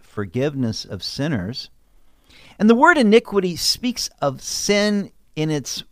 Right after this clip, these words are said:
worst sort of twisted, distorted form. "Who heals all your diseases." Now, God is able to heal every disease. There's nothing impossible for God, and he's the same yesterday, today, and forever. But he's not obligated to do that.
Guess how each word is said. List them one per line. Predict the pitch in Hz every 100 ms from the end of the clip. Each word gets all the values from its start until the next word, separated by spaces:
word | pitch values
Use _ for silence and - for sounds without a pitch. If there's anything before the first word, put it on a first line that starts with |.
| _
worst | 127 175 208 - -
sort | - 156
of | 131 -
twisted, | - - 185 - - 156 135
distorted | 107 123 - 143 139 135 110
form. | - - 117 113 80 - - - - - - _ - - - _ - _ - - - _ - - -
"Who | 220 190
heals | - 277 202 151 143
all | - 175 180 175
your | 160
diseases." | 143 139 107 147 139 - - - - - -
Now, | 151 170 156
God | 185 214 226
is | 214 147 160 156 147 - -
able | 147 143 139 131 151 220 _ _ _
to | - 123 113
heal | - 139 120 120 131 113
every | 113 107 127
disease. | 135 143 104 123 143 139
There's | 143 110
nothing | 117 123 175 160
impossible | 127 110 107 - 107 107
for | 107
God, | 98 95 113
and | 123
he's | 117 113
the | -
same | 104 127 123 120
yesterday, | 117 120 - 120 104 107
today, | - 113 113 107
and | 101
forever. | 98 101 139 95 104
But | 135 165
he's | 170 196 143
not | 202 247 220
obligated | 165 180 196 175 113 113 107 107 -
to | 123
do | 120 143
that. | 113 87